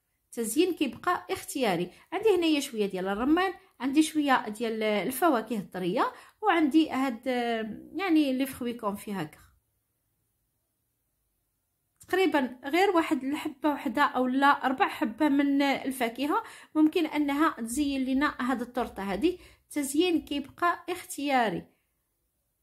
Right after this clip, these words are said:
واللي ذاق عندكم هاد التورته هادي او لا اللي شافها عندكم غادي يقول بانكم خديتوها، يعني، بواحد التكلفه، وهي يا في المتناول، شي حاجه اللي بسيطه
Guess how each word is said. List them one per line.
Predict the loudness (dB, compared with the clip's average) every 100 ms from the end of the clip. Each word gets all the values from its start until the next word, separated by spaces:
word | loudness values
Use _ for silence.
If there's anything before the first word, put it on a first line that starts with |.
| _ _ _ _ _ _ _ _ _ _ _ _ _ -20 -20 -20 -20 _ _
واللي | -6 -2 0
ذاق | 2 2 2
عندكم | 2 2 2 0
هاد | 0 -2
التورته | -2 -2 -2 -2 0
هادي | 0 0
او | -4 -4 -2
لا | 0
اللي | 0 0
شافها | 2 2 2 0
عندكم | 0 -2 -4 -6 -8 -20 _ -2
غادي | 0 2
يقول | 4 4
بانكم | 2 -2 -2 -2 -2 -2
خديتوها، | -4 -6 -4 0 0
يعني، | 0 0 0
بواحد | 0 -2 -2
التكلفه، | -2 -4 -4 -2 2 0 -2 -10 0
وهي | 4 6 6
يا | 6
في | 2 -2 0
المتناول، | 2 2 0 0 -2 2 4 4 4 2
شي | 2 -2
حاجه | 0 2
اللي | 2 2
بسيطه | 0 -2 2 2 2 2 -2